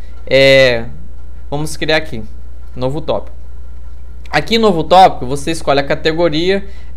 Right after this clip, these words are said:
Por enquanto, é, a gente criou a categoria Bem-vindo e Linux e Software Livre, que é você colocar praticamente qualquer coisa sobre Linux e software livre, coloca nessa categoria, marca aqui, coloca o assunto,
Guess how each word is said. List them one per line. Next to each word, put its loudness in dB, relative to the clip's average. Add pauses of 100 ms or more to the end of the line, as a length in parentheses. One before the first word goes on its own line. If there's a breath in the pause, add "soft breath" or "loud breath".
(160)
Por 2
enquanto, 0 (140)
é, 4
a 2
gente -4
criou 2
a 4
categoria 0
Bem-vindo -2 (320 loud breath)
e 2
Linux 2
e 2
Software 2
Livre, -2
que 0
é 2
você -4
colocar 2 (220 loud breath)
praticamente -2
qualquer 2
coisa 0
sobre -2
Linux -4
e -4
software 0
livre, -2
coloca 0
nessa -4
categoria, 0
marca -4
aqui, -4 (520 loud breath)
coloca 4
o 4
assunto, -2